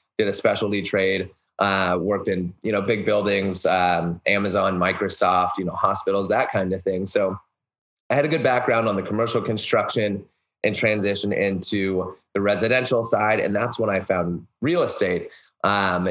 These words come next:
you know, and, and my, my end game was always investing. You know, I found it while I was painting people's houses and they were telling me, you know, they were gonna fix it up and sell it. And,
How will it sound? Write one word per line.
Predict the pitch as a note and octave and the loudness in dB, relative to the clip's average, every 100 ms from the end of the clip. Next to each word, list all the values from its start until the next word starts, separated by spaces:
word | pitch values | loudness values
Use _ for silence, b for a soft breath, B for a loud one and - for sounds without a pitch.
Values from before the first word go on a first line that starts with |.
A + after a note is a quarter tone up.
| - | -2
you | A2 | -2
know, | G#2+ G#2 | 0 2
and, | G#2 G2+ - | 2 0 -2
and | - A2+ | -2 0
my, | B2 C#3 C3+ C3+ - | 2 2 0 -2 -4
my | - C#3 | 0 2
end | D#3 | 2
game | D3+ C3+ | 0 0
was | A2 | 2
always | G2+ G2 | 2 2
investing. | F#2+ F2 E2+ - G2 C#3+ C#3 - | 0 -2 -2 -2 -2 -2 -6 -4
You | A2 | 0
know, | G2 | 2
I | G2 | 0
found | - A2+ A2+ A2+ | 0 0 2 0
it | |
while | F2+ G2+ | 2 2
I | F#2+ | 2
was | F2 | -2
painting | - G#2+ G#2 | -2 -2 -2
people's | G2+ G2+ G2 | -2 -2 -2
houses | - G2 F#2+ G2+ F#2+ F2 - _ - F#2 | 0 0 0 0 -2 -4 -12 _ -6 0
and | G2 G2 F#2 F#2+ F2+ | 2 2 0 -2 -4
they | G#2+ G#2+ | -2 0
were | G2+ | -2
telling | F2 G2+ G2 F#2+ | -2 0 0 0
me, | F#2+ F#2 | 0 0
you | F#2+ | 0
know, | F2+ F2 F2 | 2 0 0
they | F#2 | 0
were | F#2 | 0
gonna | F2 E2+ | -2 -4
fix | F#2 F2+ | -6 -2
it | C3+ | 0
up | D3+ D3+ | 2 2
and | A#2 G#2 | -2 -2
sell | - C3+ C3+ | 0 2 2
it. | C3+ B2+ | 2 2
And, | G#2 | 0